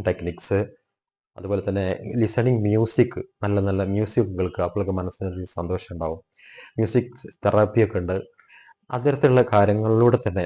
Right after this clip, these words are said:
നമുക്കത് മാറ്റിയെടുക്കാം. പിന്നെ ലൈഫ് സ്റ്റൈൽ, ലൈഫ് സ്റ്റൈൽ ചേഞ്ചസ്, മന-, നമ്മുടെ ജീവിത രീതിയിലുള്ള മാറ്റങ്ങൾ, ആ ഒരു കൃത്യമായ ജീവിത രീതി, രാവിലെ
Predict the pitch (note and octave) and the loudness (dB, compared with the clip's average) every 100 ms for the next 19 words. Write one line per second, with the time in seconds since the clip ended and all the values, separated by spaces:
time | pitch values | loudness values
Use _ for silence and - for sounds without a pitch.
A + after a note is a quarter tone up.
0 | G#2 F#2+ F#2 F#2+ F2+ - F#2+ F#2+ A2+ A2 | -2 -2 -2 -2 -2 -2 -2 2 2 4
1 | G#2+ A2+ - B2+ A#2+ - A2+ A2+ A2 C3 | 2 0 -2 0 0 0 2 2 4 2
2 | B2+ A2+ F#2 E2+ - - - - A2 G#2+ | 4 2 0 -4 -10 -12 -14 -10 -4 0
3 | G#2+ A2 A#2 A#2 A#2+ G#2 A2+ A#2 B2+ A2 | 0 0 2 2 2 2 2 4 2 2
4 | G#2 A#2 G#2+ G2+ F#2+ - G2 F#2+ - G#2 | 0 2 2 2 -2 -2 -4 -4 -4 -4
5 | F#2+ F2 - _ _ - - - - G2+ | -2 -4 -8 _ _ -20 -20 -6 0 0
6 | G2 F#2+ G#2+ G2+ G2 F#2+ G2+ F#2+ G2 F#2+ | 0 -2 0 0 0 0 0 2 2 4
7 | F#2+ F#2+ - G2 F#2 F#2+ F#2 | 4 4 2 4 4 4 2